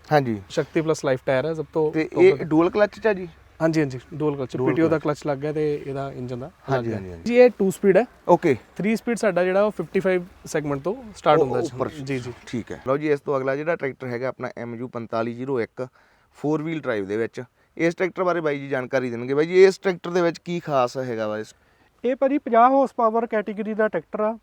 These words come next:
Speaker 1: ਓਕੇ
Speaker 3: ਇਹ
Speaker 1: ਜੀ।
Speaker 3: ਟਰੈਕਟਰ ਦਾ ਨਾਮ ਐਮ ਯੂ ਪੰਤਾਲੀ ਜ਼ੀਰੋ ਇੱਕ ਆ।
Speaker 1: ਹਾਂਜੀ।
Speaker 3: ਤੇ ਇਹ ਮੇਨ ਟਰੈਕਟਰ ਸਾਡਾ ਮਤਲਬ ਆਲੂਆਂ ਦੀ ਖੇਤੀ ਦੇ ਸਭ ਤੋਂ ਬੈਸਟ ਮੰਨਿਆ ਜਾਂਦਾ ਹੈ ਜੀ।
Speaker 1: ਓਕੇ ਜੀ।
Speaker 3: ਹਾਂਜੀ, ਕਿਉਂਕਿ ਆਪਣੇ ਆਲੂਆਂ ਦੀ ਖੇਤੀ ਦੇ ਵਿੱਚ ਕੀ ਆ, ਆਪਣਾ ਜਿਹੜਾ ਆਟੋਮੈਟਿਕ ਪਲਾਂਟਰ ਆ ਜੀ,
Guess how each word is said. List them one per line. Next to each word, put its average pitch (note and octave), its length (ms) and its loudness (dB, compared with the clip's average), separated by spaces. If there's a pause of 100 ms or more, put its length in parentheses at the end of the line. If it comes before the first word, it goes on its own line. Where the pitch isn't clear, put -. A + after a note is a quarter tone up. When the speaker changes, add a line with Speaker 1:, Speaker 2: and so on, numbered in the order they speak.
Speaker 1:
ਓਕੇ - 160 -8
Speaker 3:
ਇਹ G#3+ 60 4
Speaker 1:
ਜੀ। A3+ 60 4
Speaker 3:
ਟਰੈਕਟਰ A#3 260 -2
ਦਾ B3+ 160 0
ਨਾਮ A3+ 300 2
ਐਮ A3 280 0
ਯੂ A#3+ 60 -2
ਪੰਤਾਲੀ G3+ 440 2
ਜ਼ੀਰੋ F#3+ 220 0
ਇੱਕ D3+ 200 -6
ਆ। A#2+ 100 -14 (100)
Speaker 1:
ਹਾਂਜੀ। A#2+ 300 -6 (180)
Speaker 3:
ਤੇ A#3+ 220 -2
ਇਹ C4 220 -2
ਮੇਨ A#3 300 0
ਟਰੈਕਟਰ A#3 320 -6
ਸਾਡਾ A3+ 420 4
ਮਤਲਬ A3 300 2
ਆਲੂਆਂ G#3 440 2
ਦੀ A3+ 80 -4
ਖੇਤੀ G#3+ 340 -4
ਦੇ G#3+ 240 0
ਸਭ F#3+ 280 -2
ਤੋਂ A#3 280 0
ਬੈਸਟ F#3+ 340 0
ਮੰਨਿਆ G3+ 300 0
ਜਾਂਦਾ B2 280 -6
ਹੈ A2+ 60 -14
ਜੀ। A2+ 200 -20
Speaker 1:
ਓਕੇ C#3+ 240 -8
ਜੀ। G2 120 -14 (100)
Speaker 3:
ਹਾਂਜੀ, D3+ 300 -12
ਕਿਉਂਕਿ C4 260 0
ਆਪਣੇ C4+ 320 0
ਆਲੂਆਂ A#3+ 340 4
ਦੀ A#3+ 80 -4
ਖੇਤੀ A3+ 420 -2
ਦੇ A#3 100 -4
ਵਿੱਚ A3+ 240 -2
ਕੀ A3+ 220 -6
ਆ, A3 100 8
ਆਪਣਾ A3 300 2
ਜਿਹੜਾ A3+ 440 6 (420)
ਆਟੋਮੈਟਿਕ G#3+ 460 2
ਪਲਾਂਟਰ G3 440 2
ਆ G3 140 8
ਜੀ, E3 220 -4